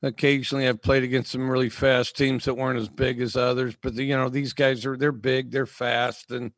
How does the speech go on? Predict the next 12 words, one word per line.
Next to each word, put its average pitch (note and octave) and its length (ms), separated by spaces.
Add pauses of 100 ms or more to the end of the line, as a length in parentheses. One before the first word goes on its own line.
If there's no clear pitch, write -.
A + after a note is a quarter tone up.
(720)
you C#3 140
know, A#2+ 180
the A#2 140
thing C3 320
is, A#2+ 240
is A2+ 160
most B2+ 300
of B2 80
the, A#2 240
their A#2 160
players, B2+ 580
uh, A#2+ 300